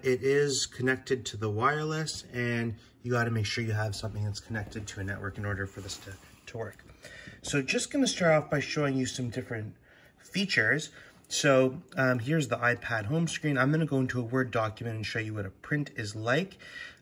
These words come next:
You're gonna tend to wanna look for those share or for the three dots for more features.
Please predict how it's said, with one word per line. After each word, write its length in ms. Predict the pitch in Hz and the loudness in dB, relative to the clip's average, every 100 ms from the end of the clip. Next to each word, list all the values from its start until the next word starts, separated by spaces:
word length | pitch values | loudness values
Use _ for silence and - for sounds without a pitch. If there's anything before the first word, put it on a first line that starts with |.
| - | -2
You're 120 | 135 - | -2 4
gonna 180 | 180 196 | 6 6
tend 280 | 190 170 151 | 6 2 2
to 100 | 139 | 2
wanna 180 | 135 | 2
look 160 | 131 131 | 2 0
for 100 | 123 | -2
those 200 | 117 107 | 0 -2
share 560 | - 135 156 180 196 - - - - | 4 6 8 6 2 -4 -20 -20 -12
or 80 | 107 | -4
for 140 | 139 | 0
the 100 | 120 | 0
three 260 | 104 135 127 | -4 -6 -2
dots 540 | 117 117 147 - - - - - - - | 0 2 0 -2 -8 -12 -20 -20 -20 -4
for 140 | 139 | 0
more 240 | 127 127 117 | 0 0 -2
features. 640 | 117 147 - 156 156 | -2 -2 4 6 6